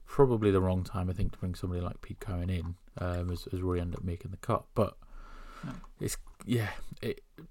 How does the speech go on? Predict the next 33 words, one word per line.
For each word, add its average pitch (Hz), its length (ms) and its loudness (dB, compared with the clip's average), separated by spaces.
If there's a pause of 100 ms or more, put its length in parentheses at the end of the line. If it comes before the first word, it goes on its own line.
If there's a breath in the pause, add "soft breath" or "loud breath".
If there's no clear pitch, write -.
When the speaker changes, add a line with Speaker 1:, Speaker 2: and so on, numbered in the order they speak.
Speaker 1:
Cowan 120 400 6
feels 113 500 4
like 98 220 6 (300)
the 98 160 -2
right 95 440 4
kind 90 240 0
of 90 80 0
fit - 320 2
for - 160 -2
Rory. 87 280 2
He 92 60 2
feels 98 260 0
like 90 120 -4
the - 60 -12
kind 90 180 -2
of 87 80 -2
guy 87 160 0
that, - 240 -4
that 107 200 -2 (160)
McIlroy 87 460 -2
needs 85 320 -2
at 104 120 -10
this 98 140 -4
stage 87 380 -6
to 92 180 -8 (480 soft breath)
get 90 120 6
him 85 140 4
back - 380 -2 (240)
where 92 180 2
he 87 80 2
wants 90 280 -2
to 101 80 -8
go. 90 200 0